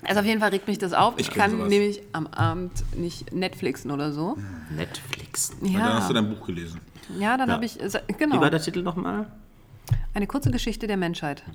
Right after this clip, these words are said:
Speaker 2: Mhm.
Speaker 1: Mhm.
Speaker 2: Wie viele Seiten hat das Buch?
Speaker 1: Boah, locker dreihundert und.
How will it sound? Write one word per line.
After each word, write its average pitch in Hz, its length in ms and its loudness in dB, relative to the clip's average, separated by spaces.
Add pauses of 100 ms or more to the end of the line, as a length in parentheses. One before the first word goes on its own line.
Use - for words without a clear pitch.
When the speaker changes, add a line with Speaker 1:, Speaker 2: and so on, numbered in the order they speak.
(120)
Speaker 2:
Mhm. 92 460 -8 (260)
Speaker 1:
Mhm. 180 480 0
Speaker 2:
Wie 107 80 -4
viele 107 160 -2
Seiten 107 240 -2
hat 110 100 -4
das 117 80 -6
Buch? 143 260 -10 (300)
Speaker 1:
Boah, 165 460 -4 (100)
locker 180 420 0
dreihundert 196 580 0
und. 156 300 -4